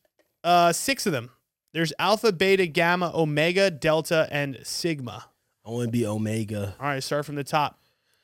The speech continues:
Speaker 1: All right, you, well, all right, we're gonna go over each one.
Speaker 2: Yes,
Speaker 1: What's
Speaker 2: go.
Speaker 1: an alpha? Um,
Speaker 2: That's definitely not me.
Speaker 1: alpha is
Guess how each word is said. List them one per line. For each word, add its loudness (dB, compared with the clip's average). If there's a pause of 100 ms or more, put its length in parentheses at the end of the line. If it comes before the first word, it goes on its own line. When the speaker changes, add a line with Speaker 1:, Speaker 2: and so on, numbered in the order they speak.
(260)
Speaker 1:
All -6
right, 0
you, -10
well, -8 (680)
all 2
right, 2
we're -2
gonna -2
go 4
over 0
each -2
one. -4
Speaker 2:
Yes, -6
Speaker 1:
What's 2
Speaker 2:
go. -2
Speaker 1:
an -10
alpha? -4 (760)
Um, 0 (100)
Speaker 2:
That's -2
definitely 0
not 0
me. 2
Speaker 1:
alpha 4
is 0